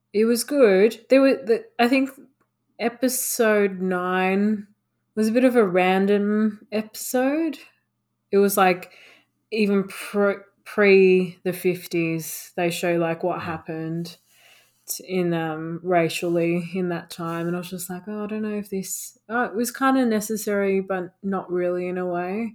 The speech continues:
Speaker 1: Anyway,
Speaker 2: Okay.
Speaker 1: give it a watch. I finished Schitt's Creek. Um,
Speaker 2: Ooh, okay.
Speaker 1: after I've been,
Speaker 2: Uh,
Speaker 1: been, been watching this for a few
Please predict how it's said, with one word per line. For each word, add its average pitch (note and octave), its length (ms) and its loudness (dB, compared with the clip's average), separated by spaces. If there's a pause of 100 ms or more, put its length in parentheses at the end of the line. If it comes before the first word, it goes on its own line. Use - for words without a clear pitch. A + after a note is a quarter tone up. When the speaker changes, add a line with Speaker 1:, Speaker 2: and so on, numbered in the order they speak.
(140)
Speaker 1:
Anyway, D#3+ 440 -10 (440)
Speaker 2:
Okay. G2 340 -8
Speaker 1:
give E4+ 120 2
it C#4+ 60 2
a A3 60 8
watch. A3+ 520 2 (680)
I G#3 140 2
finished B3 600 2
Schitt's - 560 0
Creek. - 840 -2 (960)
Um, E3+ 640 0
Speaker 2:
Ooh, - 20 -8
okay. D#3+ 100 -4
Speaker 1:
after F3+ 440 -2
I've F3+ 100 -8
been, G3 220 2 (200)
Speaker 2:
Uh, G3+ 60 -10
Speaker 1:
been, G3+ 420 2
been A#3 200 6
watching A3+ 300 2
this G3 180 0
for F#3 480 2
a F3+ 80 -4
few F#3+ 840 0